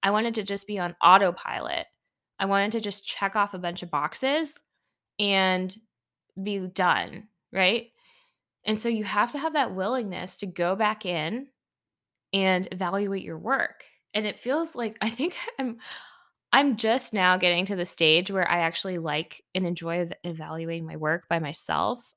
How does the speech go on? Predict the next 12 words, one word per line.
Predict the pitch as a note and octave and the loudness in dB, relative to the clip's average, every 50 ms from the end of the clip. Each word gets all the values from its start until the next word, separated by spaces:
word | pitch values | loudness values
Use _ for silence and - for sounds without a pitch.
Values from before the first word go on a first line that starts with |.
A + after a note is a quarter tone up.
| - | -6
I | F#3 F3+ | -6 -4
used | F3 F#3 F#3+ - - | -4 -4 -6 -4 -6
to | G#3 - | -6 -4
only | - F3 E3+ F3+ F3+ F3+ | -4 -4 -4 -4 -6 -6
do | E3+ E3 E3 | -4 -4 -4
it | F3 - | -4 -4
whenever | E3+ E3+ E3 E3+ E3 | -4 -6 -4 -2 0
I | D#3+ | -2
was, | D#3 D#3+ E3+ | -2 -2 -2
like, | D#3 D3 - _ - | -4 -6 -6 _ -6
on | D#3+ D#3+ D#3+ E3+ E3+ | -2 -2 -2 -2 -4
the | D#3 D#3+ | -6 -8